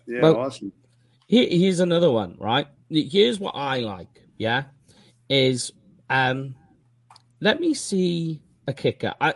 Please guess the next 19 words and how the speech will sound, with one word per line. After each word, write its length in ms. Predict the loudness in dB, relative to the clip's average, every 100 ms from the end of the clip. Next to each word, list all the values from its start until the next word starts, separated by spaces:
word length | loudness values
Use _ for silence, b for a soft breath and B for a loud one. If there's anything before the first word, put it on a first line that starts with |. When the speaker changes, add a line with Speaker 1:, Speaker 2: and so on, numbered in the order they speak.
| 0
Speaker 2:
like 220 | -2 -2 b b b _ _ 4
all 280 | 8 8
kickers, 580 | 6 -2 -4 -4 -6 -8 -10
no 120 | -6
matter 220 | -4 -2 -4
what, 300 | -4 -6 -6
even 260 | -6 -4 -2
the 60 |
best, 500 | 0 0 -2 -8 -20 _
even, 420 | -6 -2 -2 -4 -8 _ _ _ _ -4
you 100 | -2
know, 160 | 0
Baltimore's 520 | 0 0 0 -2 -8
kicker, 220 | -6 -8 -8
Tucker, 460 | -6 -6 -6 -8 b b b -8
he's 180 | -6
going 260 | 4 4 4
to 100 | -2
miss 280 | -4 -6